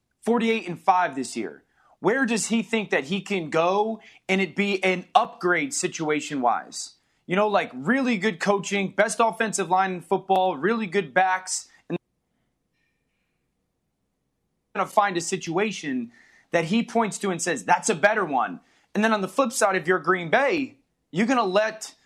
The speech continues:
the M V P of the N F L walk out? You know, like, I, I don't think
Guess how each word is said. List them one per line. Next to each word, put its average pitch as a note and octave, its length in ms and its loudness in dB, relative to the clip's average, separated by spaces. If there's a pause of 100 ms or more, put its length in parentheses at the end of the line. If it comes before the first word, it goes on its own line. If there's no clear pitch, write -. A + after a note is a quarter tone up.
(320)
the D#3+ 280 0
M G#3+ 180 2
V G#3 140 -2
P G#3+ 240 -2
of F#3 80 -4
the E3+ 100 0
N F#3+ 120 0
F F#3+ 140 -6
L G3 200 4
walk F3+ 320 2
out? G#3+ 420 2
You F3 120 -2
know, A3+ 180 4
like, G3 260 2
I, C#3+ 360 4
I F#3 60 4
don't A3+ 300 0
think - 560 0